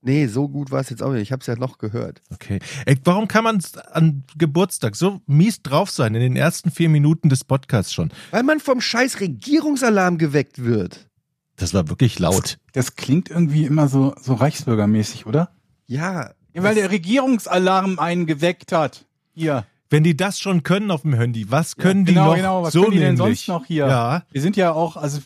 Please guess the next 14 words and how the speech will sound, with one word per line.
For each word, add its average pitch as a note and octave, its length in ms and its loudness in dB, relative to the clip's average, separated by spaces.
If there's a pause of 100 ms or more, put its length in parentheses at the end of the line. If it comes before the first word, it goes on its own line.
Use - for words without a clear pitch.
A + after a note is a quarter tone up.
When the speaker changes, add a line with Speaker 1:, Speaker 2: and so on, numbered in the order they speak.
Speaker 3:
Personal E3 540 2
der E3+ 120 2
Bundesrepublik, C#3 840 -2
ne? D#3+ 120 2
Das G3 160 -2
heißt E3+ 220 -2
ja E3+ 60 0
auch C#3+ 120 -4
Personalausweis D3 1120 0
und D3 60 -4
nicht E3+ 180 -4
Personenausweis. C3 1200 -2 (480)
Mhm. C#3+ 400 2
Speaker 1:
<laughs> - 60 -14